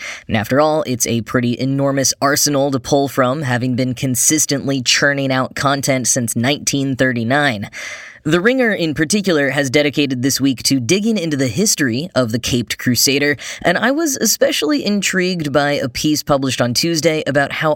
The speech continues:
all the different Batman adaptations over the years have designed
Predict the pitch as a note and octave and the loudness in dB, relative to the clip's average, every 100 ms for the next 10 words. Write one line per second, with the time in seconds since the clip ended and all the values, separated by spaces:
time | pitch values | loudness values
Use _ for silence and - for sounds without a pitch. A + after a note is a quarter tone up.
0 | - F3 A#3+ A#3+ E3+ E3 E3+ D#3 A#2 C3+ | 2 2 2 0 -2 -2 -2 -2 0 0
1 | D#3+ E3+ D#3+ - C3+ C3 - D3 C#3 C#3+ | 0 -2 -2 -2 -2 -2 -2 0 0 0
2 | C3 - B2 B2 C#3+ D3+ C#3+ - - - | -2 0 0 2 2 0 -2 -4 -10 -4
3 | C#3+ B2+ A2+ C3+ A#2+ C#3+ E3 F3 F3+ F3+ | -2 0 0 0 2 2 2 0 0 -4